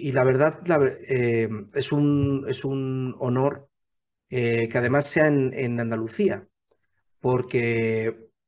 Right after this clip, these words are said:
yo soy madrileño, pero me, me he criado en Granada desde los trece años, he sido universitario en,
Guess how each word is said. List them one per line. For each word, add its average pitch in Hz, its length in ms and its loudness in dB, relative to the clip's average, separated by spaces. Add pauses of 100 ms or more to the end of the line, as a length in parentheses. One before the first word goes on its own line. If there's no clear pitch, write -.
(160)
yo 135 320 -4
soy 156 140 0
madrileño, 160 560 2
pero 127 200 2
me, 117 440 -2
me 123 100 -4
he 127 60 -6
criado 147 260 4
en 143 120 0
Granada 143 500 2
desde 120 240 -2
los 107 160 -10
trece 147 260 0
años, 151 480 2
he - 20 -6
sido 135 140 -4
universitario 131 680 -2
en, 107 200 -8